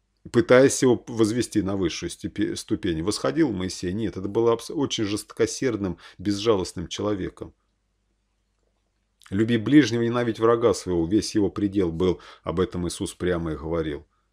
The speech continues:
«Люби ближнего, ненавидь врага своего». И то любовь к ближнему какая была? Веточки собрал в субботу, голову отрезали, да. Вот так вот.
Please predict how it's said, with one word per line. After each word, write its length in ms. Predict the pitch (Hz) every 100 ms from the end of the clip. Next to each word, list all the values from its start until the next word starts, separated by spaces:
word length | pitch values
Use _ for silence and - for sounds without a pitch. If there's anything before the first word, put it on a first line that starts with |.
| _ _ _ 101
«Люби 240 | 101 95
ближнего, 440 | 80 147 196 -
ненавидь 380 | 87 95 139 -
врага 300 | 131 131 107
своего». 380 | - 92 85 98
И 40 |
то 180 | 117 95
любовь 340 | 87 92 95 85
к 40 |
ближнему 380 | 101 95 85 82
какая 320 | 101 - 82
была? 320 | 76 78 71 - _ _
Веточки 380 | 101 135 - 113
собрал 400 | - 127 139 120
в 60 |
субботу, 640 | - 98 87 90 - 80 - - _
голову 440 | 92 110 98 78 80
отрезали, 640 | - 82 80 73 69 78
да. 320 | 82 - - _ _ _ _ _ _ _ _ _ _ _ _ _ _ _ _ _ _ _ _ _ _ _ _ _ _ _ _ _ _ _ _ _ _ _ _ _ _ _ _ _
Вот 240 | 90 101 -
так 280 | 147 143 -
вот. 220 | -